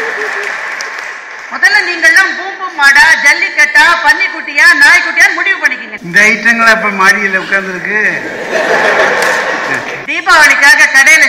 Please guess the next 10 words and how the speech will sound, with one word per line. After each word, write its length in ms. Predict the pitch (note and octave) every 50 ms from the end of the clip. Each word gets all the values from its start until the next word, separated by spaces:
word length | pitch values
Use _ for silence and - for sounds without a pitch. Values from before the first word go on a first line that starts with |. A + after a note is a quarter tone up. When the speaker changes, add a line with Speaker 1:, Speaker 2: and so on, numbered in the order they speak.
| -
Speaker 1:
ஷாப்பிங் 380 | - B3+ C4 C#4+ - D4+ C#4 - B3
போனாங்களாம். 460 | G#3+ G3 G3 F#3 E3+ E3+ E3+ F3 - - - - _ _ _ _ - C3+ - - _ _
அருள் 260 | - A3+ C#4 D4 - C#4
பிரகாஷ் 380 | C4 B3+ A#3 G#3+ G3 G3 -
சொல்றாரு, 340 | A3 G3+ F#3+ G3 F3 E3 E3+ - - -
வாசல்லயே 600 | G#3+ C4+ D#4+ F4+ F4 - F#4 F4+ F4+ E4+ F4+ F#4+ F#4+ F#4
சில 160 | F4 C#4 B3+ A#3+
ஜீவன்கள் 560 | F#3+ A#3+ D4+ E4 E4 D#4+ C#4+ C#4+ D4+ D4 C4+
வெயிட் 280 | C4 C4 C#4 C#4 - C4+
பண்ணுதான், 380 | B3 G3 F3+ E3 E3 D#3 -